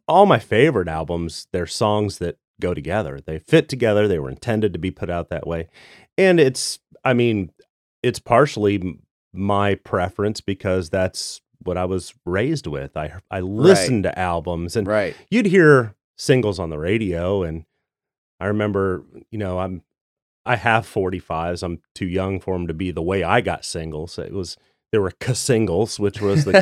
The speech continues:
Speaker 1: cassette single.
Speaker 2: Right, I know what you're talking about.
Speaker 1: Yeah, but these days too, it, like,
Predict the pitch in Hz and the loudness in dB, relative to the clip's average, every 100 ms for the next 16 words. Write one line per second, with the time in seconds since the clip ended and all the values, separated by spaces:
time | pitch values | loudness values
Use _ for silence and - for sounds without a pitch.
0 | 104 214 214 196 185 156 160 139 113 143 | 8 6 6 6 6 8 6 6 4 4
1 | 143 113 113 107 170 82 - _ - - | 4 4 0 6 6 6 0 _ -20 0
2 | 151 143 185 240 180 151 120 - - 285 | 2 2 2 2 4 6 6 4 0 2
3 | 302 - - 113 127 120 | 2 2 -2 0 4 2